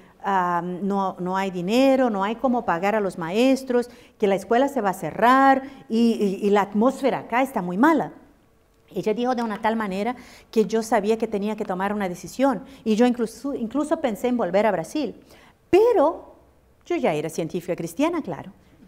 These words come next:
y entonces tomé mi Biblia. Y al llegar en la casa, y ahí en la casa abrí, donde estaba viviendo, abrí la Biblia y abrí, abrí así, ¿no? Y abrí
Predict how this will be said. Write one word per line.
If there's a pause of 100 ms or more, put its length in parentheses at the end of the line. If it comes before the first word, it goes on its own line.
y
entonces
tomé
mi
Biblia. (440)
Y
al
llegar
en
la
casa,
y
ahí
en
la
casa
abrí,
donde
estaba
viviendo, (320)
abrí
la
Biblia
y
abrí,
abrí
así, (100)
¿no?
Y
abrí